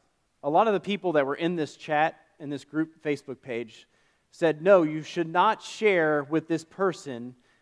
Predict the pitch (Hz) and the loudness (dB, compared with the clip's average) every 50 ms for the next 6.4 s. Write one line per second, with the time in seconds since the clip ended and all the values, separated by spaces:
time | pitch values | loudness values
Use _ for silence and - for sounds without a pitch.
0 | _ _ - 143 156 160 143 139 151 151 139 131 143 147 135 135 131 123 113 - | _ _ -4 -2 -2 -2 -2 -4 -6 -6 -4 -2 -2 -2 -2 -4 -6 -10 -12 -14
1 | - 92 - _ _ _ _ _ _ _ _ _ _ _ _ _ _ _ _ _ | -20 -20 -20 _ _ _ _ _ _ _ _ _ _ _ _ _ _ _ _ _
2 | _ _ _ _ _ _ _ _ _ _ _ _ _ _ _ _ _ _ _ _ | _ _ _ _ _ _ _ _ _ _ _ _ _ _ _ _ _ _ _ _
3 | _ _ _ _ _ _ _ _ _ _ _ _ - 139 160 185 220 214 - - | _ _ _ _ _ _ _ _ _ _ _ _ -6 -2 0 2 2 0 0 -2
4 | - 160 196 214 185 - - 170 156 151 139 143 131 123 123 139 160 165 160 - | -2 -2 0 0 0 -2 -4 -4 -2 -2 -2 -4 -6 -4 -2 0 0 0 0 -2
5 | 165 160 - 147 131 123 - - 156 143 147 139 151 170 196 247 277 - - - | -4 -6 -6 -8 -10 -10 -8 -8 -8 -8 -8 -10 -12 -8 -4 -2 -2 -2 -2 -2
6 | - - - - - - - | -4 -4 -6 -8 -10 -16 -20